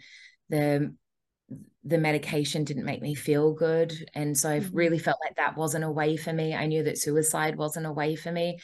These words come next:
Speaker 1: I needed to find a different way. And so I tried many things like hypnotherapy, kinesiology, E F T, E M D R,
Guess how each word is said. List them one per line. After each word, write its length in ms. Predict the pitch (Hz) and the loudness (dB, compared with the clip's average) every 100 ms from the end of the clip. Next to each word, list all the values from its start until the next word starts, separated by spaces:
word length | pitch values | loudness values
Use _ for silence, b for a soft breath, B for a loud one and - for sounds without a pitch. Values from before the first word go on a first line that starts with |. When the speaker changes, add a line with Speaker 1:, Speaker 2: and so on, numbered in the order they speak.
| B B B | B B B
Speaker 1:
I 100 | 156 | 0
needed 320 | 156 156 156 | 2 4 4
to 100 | 160 | 2
find 340 | - 143 143 147 | -2 0 0 0
a 60 | |
different 400 | 143 143 143 - | -4 -6 -6 -6
way. 280 | 143 139 143 | -4 -2 -2
And 160 | 139 143 | -2 0
so 360 | 156 143 139 143 B B | 2 2 2 -2 B B
I 140 | - 165 | 0 0
tried 300 | - 151 151 | 4 2 2
many 220 | 147 156 | 0 0
things 340 | 143 139 139 | 0 -2 -2
like 120 | 139 143 | -4 -4
hypnotherapy, 920 | 156 - 151 - 160 151 147 135 135 | -6 -4 -8 0 2 2 0 -6 -4
kinesiology, 960 | 156 143 151 151 151 147 143 139 131 | -4 -2 -2 -2 0 -2 -2 -4 -4
E 180 | 143 143 | -2 -2
F 120 | 143 | -2
T, 200 | 143 - | -6 0
E 380 | 160 147 143 - | 2 2 0 -2
M 220 | 143 147 | -2 -2
D 160 | 143 143 | -2 0
R, 500 | 151 147 143 139 | 0 2 2 0